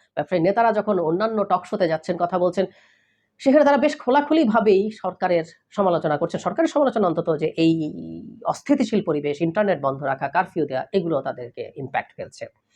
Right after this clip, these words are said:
এখন এই সরকারটাকে, এই অবৈধ সরকার তার ক্ষমতায় থাকানোর জন্য যদি দমন পীড়ন এভাবে চালাতে থাকে, তাতে যদি তাদের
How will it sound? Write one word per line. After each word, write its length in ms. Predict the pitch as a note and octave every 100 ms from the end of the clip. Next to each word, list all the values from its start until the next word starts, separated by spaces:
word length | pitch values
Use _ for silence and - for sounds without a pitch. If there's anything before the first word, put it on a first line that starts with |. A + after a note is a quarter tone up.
| _ -
এখন 180 | F3 G3
এই 60 | G3+
সরকারটাকে, 680 | G#3+ C4 - F4 - G3 E3+
এই 100 | F3
অবৈধ 300 | F#3 D4 D4
সরকার 320 | B3+ A3 G#3
তার 140 | G3+
ক্ষমতায় 360 | - E3+ E3+ F3+
থাকানোর 320 | F#3 F3+ F3+ E3
জন্য 300 | E3+ D#3 D3+
যদি 180 | D3+
দমন 380 | D3 E3 G3+ A3
পীড়ন 200 | G#3 F#3
এভাবে 260 | D#3+ A#3 C4+
চালাতে 300 | F#3+ C#3 E3+
থাকে, 360 | B2+ - A3 - _ _ _ -
তাতে 240 | F3+ G3
যদি 260 | G3 G3 G3
তাদের 360 | F#3 D#3+ E3+